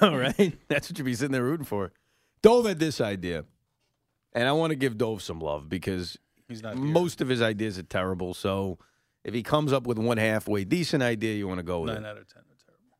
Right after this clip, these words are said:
Speaker 1: Home runs. Oh, wait, actually, this is a terrible idea. Now I think about it.
Speaker 2: <laughs>
Speaker 1: This is actually a really stupid idea. I can't believe he thought of this.
Speaker 2: What is it?
Speaker 1: Home runs by third basemen, Mets versus Yankees.
Speaker 2: Uh, who cares?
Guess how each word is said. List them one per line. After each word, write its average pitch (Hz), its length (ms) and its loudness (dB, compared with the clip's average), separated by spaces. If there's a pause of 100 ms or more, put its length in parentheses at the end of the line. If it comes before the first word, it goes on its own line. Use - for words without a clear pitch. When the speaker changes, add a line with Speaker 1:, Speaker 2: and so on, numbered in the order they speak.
(120)
Speaker 1:
Home 214 500 2
runs. 117 720 -2 (680)
Oh, - 60 0
wait, 117 220 -2
actually, 185 400 0
this 180 140 -4
is 240 120 -2
a 311 80 -4
terrible 80 460 -4
idea. 76 360 -8
Now 120 160 2
I 101 100 -2
think 131 200 -4
about 65 300 -8
it. 64 180 -16
Speaker 2:
<laughs> - 20 -8 (720)
Speaker 1:
This 196 80 0
is 262 60 4
actually 226 180 2
a 165 60 -2
really 147 260 0
stupid 117 500 -2
idea. 71 440 -4
I 143 60 0
can't 226 180 0
believe 220 180 0
he 180 80 -2
thought 226 240 2
of 151 80 -2
this. 151 60 -4
Speaker 2:
What 135 100 -2
is 135 160 -6
it? 120 140 -10 (380)
Speaker 1:
Home 220 420 4
runs 214 180 6
by 160 180 4
third 180 360 2
basemen, 135 520 0
Mets 117 220 0
versus 117 380 -2
Yankees. 113 320 -2
Speaker 2:
Uh, 107 120 -16
who 113 140 -10
cares? - 180 -20